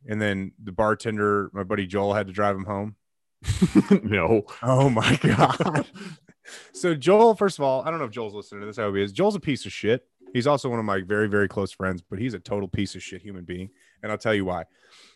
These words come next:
Speaker 1: So when I would serve tables, and he's the, the bar is in the center of the restaurant,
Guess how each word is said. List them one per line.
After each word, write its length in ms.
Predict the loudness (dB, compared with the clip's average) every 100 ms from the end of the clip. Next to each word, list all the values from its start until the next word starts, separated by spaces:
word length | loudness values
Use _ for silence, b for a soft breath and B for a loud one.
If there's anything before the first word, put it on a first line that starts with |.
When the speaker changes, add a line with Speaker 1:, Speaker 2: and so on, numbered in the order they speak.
| b _ _ _ _ _ _ _ _
Speaker 1:
So 300 | -8 4 6
when 80 | 6
I 120 | 6
would 120 | 2 2
serve 220 | 0 0
tables, 580 | 0 2 0 -4 -8 -20 _
and 400 | -4 -2 -2 -6 -10 _ _ -8
he's 360 | 0 0 0 -2
the, 140 | 0 2
the 80 | 2
bar 360 | 0 2 2
is 80 | 2
in 60 | 0
the 60 |
center 260 | -2 -2 0
of 40 |
the 80 | 0
restaurant, 460 | -2 -4 -10 -20